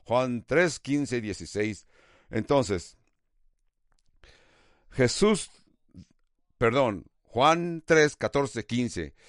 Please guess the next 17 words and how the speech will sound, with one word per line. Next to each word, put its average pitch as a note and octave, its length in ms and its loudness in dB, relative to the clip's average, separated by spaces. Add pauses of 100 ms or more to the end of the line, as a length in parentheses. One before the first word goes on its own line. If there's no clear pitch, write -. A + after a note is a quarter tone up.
(840)
Jesús C#3+ 440 0
dijo, G2+ 420 -6 (1500)
"Si G#2 340 -12
yo F3 220 2
fuere E3+ 340 -4
levantado C#3+ 480 -2
de C#3 60 2
la A#2 100 -2
tierra, A2+ 540 0
a F#2 140 -2
todos B2 320 0
atraeré G2 500 -2
a F2+ 100 -4
mí G#2 160 -6
mismo". G2+ 600 -10 (1120)
La G2+ 260 -4
pregunta A2+ 600 0